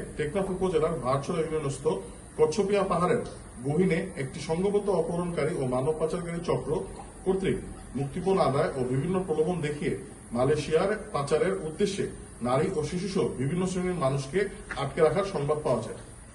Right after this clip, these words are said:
সংবাদ পাওয়ার সাথে সাথে দ্রুততম সময়ের মধ্যে নৌবাহিনীর বিশেষায়িত ফোর্স, সোয়ার্ডসের কমান্ডো দল সহ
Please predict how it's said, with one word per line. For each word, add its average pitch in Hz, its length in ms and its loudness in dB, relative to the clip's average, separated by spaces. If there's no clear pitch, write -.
সংবাদ 160 400 2
পাওয়ার 160 200 6
সাথে 202 200 0
সাথে 196 220 0
দ্রুততম 214 560 0
সময়ের 160 380 0
মধ্যে 131 360 0
নৌবাহিনীর 160 480 2
বিশেষায়িত 147 640 2
ফোর্স, 190 240 6
সোয়ার্ডসের 143 360 2
কমান্ডো 180 380 2
দল 139 160 4
সহ 120 280 0